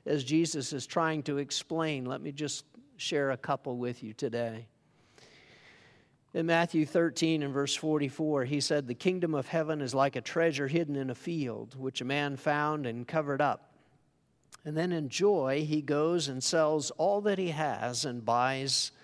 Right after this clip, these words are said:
the field." Okay. So he's found the treasure.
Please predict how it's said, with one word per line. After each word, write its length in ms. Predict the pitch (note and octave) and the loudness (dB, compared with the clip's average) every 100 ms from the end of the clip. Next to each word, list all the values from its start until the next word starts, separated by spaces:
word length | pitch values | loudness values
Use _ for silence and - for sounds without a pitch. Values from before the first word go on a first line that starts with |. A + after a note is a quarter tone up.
| - - _ - | -20 -20 _ -8
the 120 | C#3 | -8
field." 760 | C#3 F#3+ G3+ A2+ - C#3+ - - - _ _ _ _ _ _ _ _ _ - | -6 -4 -2 -2 -6 -20 -20 -20 -20 _ _ _ _ _ _ _ _ _ -10
Okay. 640 | D3+ E3+ F#3 F#3 A#2 - _ _ _ _ _ _ _ _ _ _ _ _ _ B3 _ _ A3+ _ _ _ _ | -10 -4 -4 -4 -10 -18 _ _ _ _ _ _ _ _ _ _ _ _ _ _ _ _ -20 _ _ _ _
So 1200 | D#3 E3+ D#3 D#3 D#3 D3+ D#3 D#3 D3+ D3+ D3+ D3+ D3 | -4 2 4 6 4 4 4 2 2 0 0 2 2
he's 260 | D#3 D#3 - | 2 2 2
found 360 | D#3+ E3+ F3+ | 4 4 4
the 80 | F3+ | 0
treasure. 800 | - F#3+ F3 C#3+ D#3 G3+ G3+ F#3+ | 4 4 4 2 2 2 0 -8